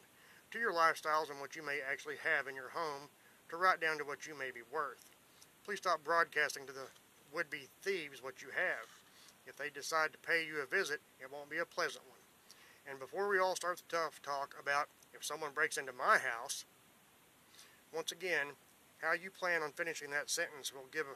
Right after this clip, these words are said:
away vital information that doesn't belong out in the open.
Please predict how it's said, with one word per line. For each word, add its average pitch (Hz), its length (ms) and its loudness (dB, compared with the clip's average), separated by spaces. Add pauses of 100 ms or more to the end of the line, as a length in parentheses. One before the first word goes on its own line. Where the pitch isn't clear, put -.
(180)
away 139 220 -2 (100)
vital 160 300 2
information 143 540 0
that 127 180 -12
doesn't 143 260 -4
belong 139 320 -4
out 127 160 -4
in 131 80 -8
the 135 80 0
open. 139 220 -6